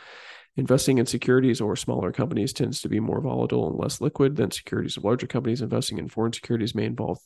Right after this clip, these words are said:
heightened risk, including currency fluctuations, less liquid trading markets, greater price volatility, political and economic instability,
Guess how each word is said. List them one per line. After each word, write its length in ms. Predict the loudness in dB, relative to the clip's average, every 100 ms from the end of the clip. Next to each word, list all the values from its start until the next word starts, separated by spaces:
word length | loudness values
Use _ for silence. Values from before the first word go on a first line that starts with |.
| _
heightened 380 | -4 -2 -2 -2
risk, 280 | 0 0 -4
including 340 | -4 -2 -2
currency 440 | -2 -2 -2 -2 -4
fluctuations, 680 | -2 -2 0 -4 -4 -6
less 260 | -4 -4 -4
liquid 300 | -6 -4 -4
trading 280 | 0 2 2
markets, 360 | -2 -4 -4
greater 240 | 0 0 2
price 320 | 2 2 0
volatility, 640 | -2 -4 2 2 4 0 -4 _ -10
political 400 | 2 2 2 0
and 140 | 0
economic 420 | -2 -2 -2 -2 -6
instability, 580 | -8 -2 2 4 2